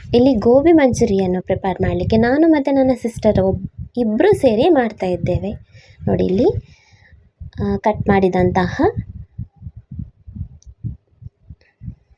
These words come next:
ಕ್ಯಾಪ್ಸಿಕಮ್ ಕೂಡ ಹಾಕ್ತಾ ಇದ್ದೇನೆ, ಮತ್ತೆ ಟೊಮ್ಯಾಟೊ ಕೂಡ ಇಲ್ಲಿ ಹಾಕ್ತಾ ಇದ್ದೇನೆ. ಟೊಮ್ಯಾಟೊ ಈ ರೀತಿ ಇಷ್ಟ ಇಲ್ಲದಿದ್ರೆ ನಾವು ಗ್ರೈಂಡ್ ಮಾಡಿ ಕೂಡ ಹಾಕ್ಬೋದು. ಈ ರೀತಿ ಇಷ್ಟಪಡುವವರು ಈ ರೀತಿಯೇ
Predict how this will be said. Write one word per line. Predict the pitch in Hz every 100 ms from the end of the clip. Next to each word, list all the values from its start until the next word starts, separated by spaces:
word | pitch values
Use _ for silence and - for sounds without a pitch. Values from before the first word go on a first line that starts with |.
| _ - - - -
ಕ್ಯಾಪ್ಸಿಕಮ್ | 233 196 - 196 196 180
ಕೂಡ | 175 214
ಹಾಕ್ತಾ | 415 440 226 - 208
ಇದ್ದೇನೆ, | 190 190 226
ಮತ್ತೆ | 453 311 220 - -
ಟೊಮ್ಯಾಟೊ | 262 220 208 196
ಕೂಡ | 190 180
ಇಲ್ಲಿ | 185 190 330 539 -
ಹಾಕ್ತಾ | 233 180 - 175
ಇದ್ದೇನೆ. | 175 180 185 277 - - - - - - - - -
ಟೊಮ್ಯಾಟೊ | 285 277 320 339 381
ಈ | 311 294
ರೀತಿ | 330 349 339 311
ಇಷ್ಟ | 262 - 269
ಇಲ್ಲದಿದ್ರೆ | 220 180 180 180 190
ನಾವು | 190 185 180 185 330
ಗ್ರೈಂಡ್ | 392 285 311
ಮಾಡಿ | 302 247 220
ಕೂಡ | 208 320
ಹಾಕ್ಬೋದು. | 330 196 - 180 180 359 - - - - 339
ಈ | 370
ರೀತಿ | 381 359
ಇಷ್ಟಪಡುವವರು | 330 - 330 320 302 320 523 453
ಈ | 294
ರೀತಿಯೇ | 277 277 262 453 427 -